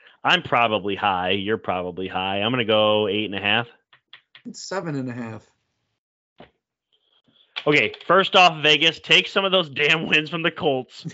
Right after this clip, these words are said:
Speaker 1: <laughs> Throw it on the Titans. <laughs> What the hell?
Speaker 2: Yeah, I think, I think we're, uh, over on the Titans, I think, is one of the most solid bets. Seven and a half. You're telling me Vrabel with this team can't have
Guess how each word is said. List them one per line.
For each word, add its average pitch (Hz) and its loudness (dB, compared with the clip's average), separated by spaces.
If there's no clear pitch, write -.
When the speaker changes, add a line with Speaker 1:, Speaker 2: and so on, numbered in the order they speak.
Speaker 1:
<laughs> - -20
Throw 220 8
it 214 4
on 165 4
the 180 0
Titans. 208 -2
<laughs> 269 -6
What 180 -4
the 123 0
hell? 381 -4
Speaker 2:
Yeah, 175 2
I 160 2
think, 175 -6
I 151 -4
think 165 -8
we're, 170 -2
uh, 139 2
over 214 0
on 233 0
the 202 -2
Titans, 175 -4
I 156 0
think, 147 -6
is 151 -6
one 151 -6
of 143 -6
the 147 0
most 147 -2
solid 147 0
bets. 123 -6
Seven 160 -2
and 180 -2
a 170 0
half. 170 2
You're 175 2
telling 190 -2
me 170 0
Vrabel 147 0
with 151 0
this 151 -2
team 147 -6
can't 139 -8
have 143 -4